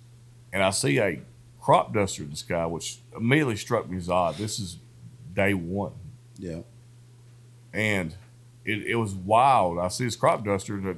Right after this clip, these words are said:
Speaker 1: immediately struck me as there's nothing else in the sky except this crop duster. And within seconds, it feels like there was a, a jet on top of it.
Speaker 2: Wow.
Speaker 1: I, and it was, I guess that was a moment where I realized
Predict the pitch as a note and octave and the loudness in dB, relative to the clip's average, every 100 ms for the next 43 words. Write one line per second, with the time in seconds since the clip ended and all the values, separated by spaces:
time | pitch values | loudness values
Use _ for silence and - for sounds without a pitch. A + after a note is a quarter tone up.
0 | - G2+ C3 A#2+ G2 - A2 G2+ G2+ F2+ | -6 -4 -2 -2 -4 -4 -4 -4 -6 -8
1 | F2+ F#2+ G#2+ A2 A2+ G2+ A2+ - F#2+ F2+ | -10 -8 -6 -4 -6 -8 -10 -6 -2 -2
2 | D#2+ - - F2+ - - F#2+ D#2+ - - | -4 -8 -12 -14 -14 -8 -6 -6 -10 -16
3 | - - - - - - - - - - | -18 -20 -20 -20 -20 -20 -20 -20 -20 -20
4 | - - - - - F2+ G2+ G2 G#2+ A2+ | -20 -20 -20 -20 -14 -4 -2 -2 -4 -6
5 | F2+ - - - - - - A2 C#3 F2 | -6 -10 -20 -20 -12 -8 -2 0 -2 -4
6 | D2 D2 F#2+ F2 F2 E2+ - - - - | -10 -10 -8 -4 -4 -4 -6 -20 -20 -20
7 | - - - - G2 F2 F2 F2+ - F2 | -20 -20 -20 -6 -4 -4 -6 -8 -6 -6
8 | F2 A2 G#2 F#2 F2 D#2+ - D2 - - | -2 -2 0 -2 -4 -4 -6 -12 -14 -20
9 | - - - - - - - - - - | -20 -20 -20 -20 -20 -20 -20 -20 -20 -16
10 | C2 C2+ C#2 - - - A2 A#2 B2+ A#2 | -14 -12 -14 -16 -8 2 4 6 6 6
11 | A2 F2 - - - - - - - - | 2 0 -6 -12 -20 -20 -20 -20 -20 -20
12 | - - A#2 A#2+ C3+ E3+ E3 C#3+ G#2+ G2 | -12 4 6 8 8 6 4 4 2 2
13 | G2+ A2+ B2 F#2+ G2 G2 G2 G2+ G2+ F#2+ | 4 4 4 0 0 0 0 2 4 2
14 | F2+ | 0